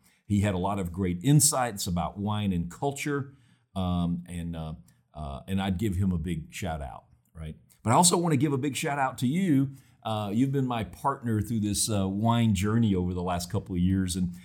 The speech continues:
without you, this podcast wouldn't exist, and you were there for my sommelier training by helping me record several of the training videos. Uh, you've been such a supportive friend that,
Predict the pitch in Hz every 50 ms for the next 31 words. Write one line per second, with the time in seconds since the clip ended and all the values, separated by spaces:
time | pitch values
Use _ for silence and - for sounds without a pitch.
0 | - - - 101 104 117 - 113 - 113 120 123 123 123 120 107 - - - -
1 | 98 98 - - - - - 127 123 131 - - 139 131 - - 131 131 117 123
2 | 123 113 113 104 104 123 123 120 120 110 - - 107 98 92 87 87 - - -
3 | 101 113 117 113 104 98 113 113 113 110 110 - 107 98 95 95 92 90 90 -
4 | - 120 120 117 113 110 110 107 104 - - 113 107 107 107 104 101 87 87 80
5 | 95 101 101 - 107 101 101 98 95 95 87 90 - - 98 98 98 95 85 -
6 | - 104 95 92 92 90 87 80 78 82 80 - - 139 135 135 131 127 117 110
7 | 123 117 113 113 113 110 110 107 107 110 104 - - - - - - - - -
8 | - 92 90 90 92 104 104 87 101 113 104 - 117 104 - 110 92 - - -
9 | - - 107 98 95 90 90 - 104 98 98 95 92 92 90 87 87 87 87